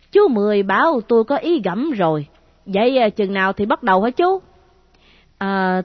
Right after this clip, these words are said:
tôi, à, coi ngày rồi, ngày mốt là ngày Nhâm Tý, dưới Ngọc Hoàng sao Mộc sao Thổ xuất hiện, Mộc thì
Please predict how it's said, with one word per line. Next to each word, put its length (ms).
tôi, 260
à, 120
coi 220
ngày 340
rồi, 360
ngày 200
mốt 440
là 140
ngày 260
Nhâm 260
Tý, 420
dưới 200
Ngọc 220
Hoàng 340
sao 220
Mộc 320
sao 200
Thổ 240
xuất 240
hiện, 320
Mộc 380
thì 280